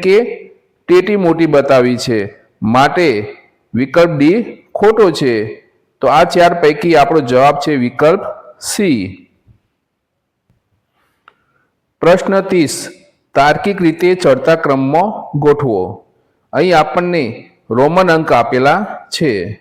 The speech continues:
તો સૌપ્રથમ આપણે રોમન અંકને આપણા અંકોમાં લખીએ. તો વી આઈ એટલે કે છ, આઈ વી એટલે કે ચાર, એક્સ એટલે કે દસ,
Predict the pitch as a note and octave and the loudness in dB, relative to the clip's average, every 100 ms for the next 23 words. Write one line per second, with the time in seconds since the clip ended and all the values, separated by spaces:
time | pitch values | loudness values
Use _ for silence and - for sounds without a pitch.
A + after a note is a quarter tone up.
0 | _ _ _ _ _ - D#3+ E3+ F3+ F#3 | _ _ _ _ _ -2 0 2 2 2
1 | E3 F3+ D#3 C#3+ D#3+ D#3 G#2+ - - _ | 2 0 2 0 2 0 -2 -8 -20 _
2 | _ _ _ A#2+ C#3 D#3+ F3+ D3+ D3 E3 | _ _ _ 0 2 2 0 0 -2 -2
3 | E3 A#2+ - - C3 E3 E3+ C3+ C3 C3+ | -2 -4 -6 -4 -2 2 2 2 -2 0
4 | D#3 E3 A3 A#3 - - C#3 C#3 B2+ G#2 | 0 2 0 -4 -10 0 0 0 -4 -4
5 | F2+ A2+ _ _ _ _ _ D#3 B2+ D3+ | -6 -12 _ _ _ _ _ -2 0 0
6 | F3 F3 C3 G#2 - - _ _ - B2 | 4 4 4 -2 -10 -16 _ _ -6 -4
7 | C#3+ D#3 D#3+ F3 A3+ - - _ _ _ | 0 0 0 0 -2 -6 -18 _ _ _
8 | - - D#3 A#2 E2+ - - - _ _ | -8 2 4 4 0 -6 -14 -18 _ _
9 | _ _ _ _ _ _ - D#3+ F3 E3+ | _ _ _ _ _ _ 0 2 2 0
10 | A#2 F#2 - B2+ D#3 E3 D#3+ E3+ G#3+ - | -2 -4 -2 0 0 0 0 -2 -2 -6
11 | - - _ _ - F3+ D3 G#2 A2+ A2 | -16 -20 _ _ -2 2 4 2 -2 -8
12 | - - - _ _ - D#3 E3 - - | -12 -20 -20 _ _ 0 4 4 2 -8
13 | - - - _ B2 D3 D3+ D#3+ F3 G#3+ | -12 -18 -20 _ -2 0 0 0 0 -2
14 | - - _ - D3 C#3 A#2+ | -6 -16 _ -2 4 4 2